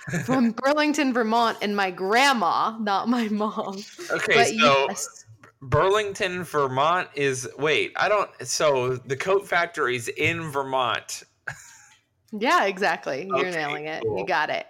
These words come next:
Speaker 2: You got it. But anyway, you're a fucking piece of shit.
Speaker 1: Mm-hmm.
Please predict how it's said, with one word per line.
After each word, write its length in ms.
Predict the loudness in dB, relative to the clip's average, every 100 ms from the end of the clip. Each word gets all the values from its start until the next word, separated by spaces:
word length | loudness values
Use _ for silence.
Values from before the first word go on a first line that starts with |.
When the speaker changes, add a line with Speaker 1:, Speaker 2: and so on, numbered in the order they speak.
| -8
Speaker 2:
You 260 | -6 -6
got 260 | -4 -4 -4
it. 200 | -8 -12 _ _ _
But 80 | -4
anyway, 360 | 0 0 0 -2
you're 200 | 0 0
a 40 |
fucking 340 | 0 -2 0 -2
piece 240 | -2 -4
of 100 | -4
shit. 440 | -2 -2 -4 -6 _ _ -10
Speaker 1:
Mm-hmm. 220 | -6 -6